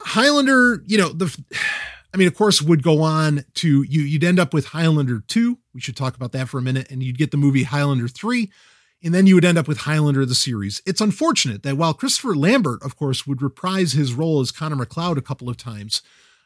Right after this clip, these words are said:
uh, be it in, uh, the first episode of the Highlander the series, uh, which of course starred Adrian Paul, and of course in Highlander Endgame, in that movie, he would reprise his role there. Um, it's unfortunate that <sighs>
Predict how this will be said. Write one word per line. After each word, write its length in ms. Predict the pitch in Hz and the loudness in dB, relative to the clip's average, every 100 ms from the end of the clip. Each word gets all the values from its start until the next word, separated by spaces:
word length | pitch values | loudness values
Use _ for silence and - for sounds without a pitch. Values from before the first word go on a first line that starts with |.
| _ | _
uh, 300 | 120 123 110 | -6 -4 -4
be 260 | 127 139 | 0 2
it 100 | 135 - | 2 -2
in, 500 | 135 131 123 120 - | -4 -2 0 -2 -6
uh, 220 | 127 113 107 107 | -10 -10 -10 -10
the 100 | - | -8
first 260 | 156 143 | -4 -2
episode 340 | 147 - 156 127 | -2 -2 -2 -2
of 60 | |
the 40 | 123 | -4
Highlander 480 | - 139 131 123 113 | -4 -2 0 0 0
the 80 | |
series, 560 | 113 - 233 226 226 - _ _ _ _ | -2 -2 -2 -2 0 -2 _ _ _ _
uh, 140 | 110 | -10
which 160 | 120 - | -8 -8
of 40 | |
course 160 | - 117 | -6 -4
starred 240 | - 117 | -2 -2
Adrian 360 | 113 110 113 101 | -2 -4 -4 -8
Paul, 400 | - 226 220 196 _ _ _ _ _ _ _ _ _ _ 170 | -6 -2 -2 -4 _ _ _ _ _ _ _ _ _ _ -4
and 340 | 175 175 165 | 0 2 4
of 120 | 156 | 2
course 220 | 156 135 | 2 2
in 100 | 143 | 2
Highlander 400 | 143 151 139 127 | 0 2 2 0
Endgame, 520 | - 196 196 139 123 127 | 0 2 2 2 0 -2
in 100 | 120 | -2
that 160 | 117 | 0
movie, 360 | 135 208 131 110 | 4 4 4 -2
he 140 | 120 | -4
would 180 | 107 104 | -6 -6
reprise 400 | 110 127 110 107 | -8 -6 -4 -4
his 140 | 113 | -4
role 220 | 104 101 98 | -6 -8 -6
there. 300 | 147 185 - _ _ _ _ _ | -2 -2 -4 _ _ _ _ _
Um, 300 | 160 156 156 - | -6 -2 -4 -4
it's 160 | 202 | 0
unfortunate 800 | 226 208 320 359 - 185 - 156 | 0 2 2 2 2 0 -2 -6
that 360 | 180 170 165 156 _ _ | -2 0 0 -4 _ _
<sighs> 80 | _ | _